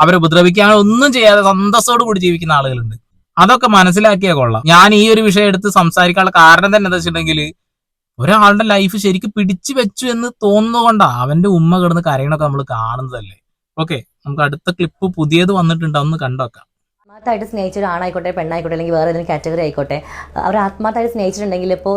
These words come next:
Speaker 2: നിങ്ങളെ വീട്ടിലാണെങ്കിൽ ഇപ്പോൾ ഒരു ആൾ ആത്മാർത്ഥമായിട്ട് സ്നേഹിച്ചിട്ടുണ്ട്, അപ്പോൾ അമ്മ പറയാണ്, "നീ അവളെ ഒഴിവാക്കി, അല്ലെങ്കിൽ അവനെ ഒഴിവാക്കി നീ വന്നാലേ, അല്ലെങ്കിൽ ഞാൻ മരിച്ചു പോകും, അല്ലെങ്കിൽ, ഏഹ്, നീ അവനെ ഒഴിവാക്കണം" എന്ന് പറഞ്ഞാൽ ഒരു ഒഴിവാക്കത്തില്ലല്ലോ. ആ ഒരു റീസൺ തന്നെയാണ് ഞങ്ങൾക്കുള്ളത്. ഞങ്ങൾ രണ്ടുപേരും ആത്മാർത്ഥമാണ് സ്നേഹിക്കുന്നത്. ഏഹ്,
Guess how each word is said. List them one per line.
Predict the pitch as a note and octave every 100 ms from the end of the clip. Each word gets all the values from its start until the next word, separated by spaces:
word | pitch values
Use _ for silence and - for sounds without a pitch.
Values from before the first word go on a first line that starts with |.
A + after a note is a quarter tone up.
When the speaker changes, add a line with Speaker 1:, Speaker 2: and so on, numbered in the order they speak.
| G3+ F3+
Speaker 2:
നിങ്ങളെ | F3+ F#3 A3
വീട്ടിലാണെങ്കിൽ | G#3 F#3 G3+ F#3 F3+
ഇപ്പോൾ | F3 F#3 F3
ഒരു | F3 F#3 - -
ആൾ | E3+ E3+
ആത്മാർത്ഥമായിട്ട് | D#3+ D#3+ E3+ F3+ E3
സ്നേഹിച്ചിട്ടുണ്ട്, | F3 D#3+ D#3+ D#3
അപ്പോൾ | E3+ E3
അമ്മ | E3 F#3+
പറയാണ്, | F#3+ D#3+ E3 D#3 D#3+
"നീ | E3+
അവളെ | D3+ D#3 E3
ഒഴിവാക്കി, | E3 D#3+ D#3+ D#3 D#3
അല്ലെങ്കിൽ | D#3+
അവനെ | D#3 E3
ഒഴിവാക്കി | D3+ D#3+ D#3 D#3+
നീ | D#3+
വന്നാലേ, | D3 D3+ D3+
അല്ലെങ്കിൽ | D#3 - - E3 E3+
ഞാൻ | D#3+
മരിച്ചു | D#3 C#3+ -
പോകും, | E3 D3+ D#3
അല്ലെങ്കിൽ, | D3+ D#3+ D#3+ D#3
ഏഹ്, | D3+ D3+
നീ | D#3+
അവനെ | E3 D#3 D#3+
ഒഴിവാക്കണം" | D3 E3+ E3+
എന്ന് | E3+
പറഞ്ഞാൽ | E3 D#3+ E3 - - - F#4
ഒരു | C4+
ഒഴിവാക്കത്തില്ലല്ലോ. | C4 A#3 A#3 B3 A#3 G#3 F3 D#3 C#3 C3 -
ആ | G3+
ഒരു | C4 C#4+ C#4 - - A#3
റീസൺ | A3+ B3 A#3+
തന്നെയാണ് | A#3 A3+
ഞങ്ങൾക്കുള്ളത്. | F#3+ F3+ G3 F3
ഞങ്ങൾ | G3
രണ്ടുപേരും | F#3+ G#3+ G#3+
ആത്മാർത്ഥമാണ് | F3+ G3 F#3+ G3 F#3
സ്നേഹിക്കുന്നത്. | F#3+ D#3+ D#3 E3 D#3 E3+ - - - -
ഏഹ്, | D#3+ D#3 D#3 D#3